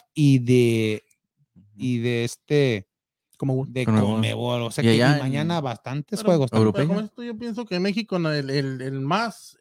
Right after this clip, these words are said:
Speaker 3: eh, es, su enemigo es el, el mismo.
Speaker 1: Sí.
Speaker 3: México tiene el nivel, tiene los jugadores que va a clasificar al Mundial, pero para dominar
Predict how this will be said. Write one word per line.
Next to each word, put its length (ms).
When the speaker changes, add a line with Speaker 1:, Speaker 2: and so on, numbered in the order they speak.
Speaker 3:
eh, 300
es, 200
su 140
enemigo 300
es 60
el, 180
el 120
mismo. 280
Speaker 1:
Sí. 120
Speaker 3:
México 320
tiene 440
el 160
nivel, 480
tiene 160
los 120
jugadores 540
que 80
va 100
a 60
clasificar 440
al 80
Mundial, 300
pero 180
para 160
dominar 400